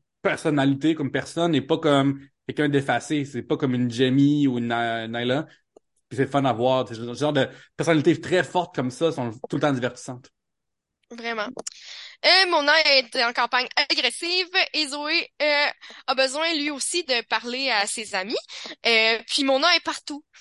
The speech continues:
Speaker 2: Et puis ça se ressent autant pour Zoé que les autres. Fait que ça revient à ce qu'on disait tout à l'heure.
Speaker 1: Parce qu'il
Speaker 2: Zoé
Speaker 1: reste,
Speaker 2: fait sa
Speaker 1: mettons,
Speaker 2: camp.
Speaker 1: mettons, en ce moment, OK ? Quand que Mona prend M C, whatever,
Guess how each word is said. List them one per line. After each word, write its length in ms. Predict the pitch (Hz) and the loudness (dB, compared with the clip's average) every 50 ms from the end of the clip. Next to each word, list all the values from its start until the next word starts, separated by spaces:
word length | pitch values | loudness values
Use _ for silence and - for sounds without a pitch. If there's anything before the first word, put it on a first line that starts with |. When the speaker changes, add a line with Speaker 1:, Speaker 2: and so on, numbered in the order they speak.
| - - | -12 -6
Speaker 2:
Et 180 | - 233 226 220 226 | -2 0 0 0 -2
puis 160 | - - 254 | -4 -6 -4
ça 240 | 240 - 247 214 220 | -2 0 0 0 0
se 200 | 220 - - - | -2 -4 -4 -4
ressent 380 | 226 226 - - 262 311 320 285 | -4 -4 0 0 0 0 0 0
autant 200 | 247 - 247 254 | -2 -2 -4 -4
pour 140 | - 254 254 | -4 -6 -14
Zoé 340 | 226 220 214 226 247 285 294 | -14 -12 -10 -6 -4 -4 -2
que 200 | - - 311 330 | -2 -2 -2 -2
les 160 | 320 285 226 | -2 -4 -6
autres. 280 | 226 226 233 247 - - - - | -8 -10 -10 -12 -12 -14 -14 -14
Fait 320 | - - - - 208 208 | -16 -18 -14 -12 -12 -12
que 120 | - - 196 196 202 | -12 -14 -14 -10 -10
ça 280 | - - - - 202 | -10 -10 -8 -8 -10
revient 200 | 202 208 202 220 | -10 -8 -6 -6
à 100 | 226 233 | -6 -6
ce 60 | 240 - | -6 -10
qu'on 140 | - 220 | -14 -14
disait 240 | 214 - - 233 277 | -12 -10 -8 -8 -8
tout 100 | - - - 262 | -8 -8 -6 -4
à 40 | 190 | -4
l'heure. 120 | 107 - - - _ _ - - - - - | -4 -6 -10 -14 _ _ -20 -16 -12 -10 -10
Speaker 1:
Parce 100 | - 139 | -8 -6
qu'il 100 | - 180 170 | 0 4 6
Speaker 2:
Zoé 140 | 233 254 | 6 6
Speaker 1:
reste, 180 | 339 349 381 370 | 6 4 4 4
Speaker 2:
fait 80 | 311 220 | 4 4
sa 40 | 202 | 6
Speaker 1:
mettons, 160 | - 262 269 | 6 6 6
Speaker 2:
camp. 100 | 220 208 | 6 4
Speaker 1:
mettons, 320 | 180 - 240 247 240 240 | 4 6 6 6 6 4
en 100 | - 156 | 4 2
ce 60 | 147 - | 2 4
moment, 180 | 175 156 147 127 | 4 4 4 2
OK ? 160 | 113 - 135 147 170 170 _ _ _ _ _ _ _ _ _ _ _ _ _ _ - | 0 -2 -2 -4 -4 -4 _ _ _ _ _ _ _ _ _ _ _ _ _ _ 0
Quand 200 | 151 175 156 - | 2 2 2 2
que 220 | - 165 170 175 | 2 4 4 4
Mona 420 | 165 156 151 147 147 143 151 165 175 | 6 6 6 6 6 6 6 4 2
prend 220 | - - 139 143 | 2 0 2 2
M 160 | 143 135 127 120 | 2 2 0 -2
C, 260 | - - 151 151 147 | -4 -4 -4 -2 -2
whatever, 540 | 131 127 120 120 120 113 120 127 131 139 | -2 -2 -2 -2 -4 -4 -4 -4 -4 -4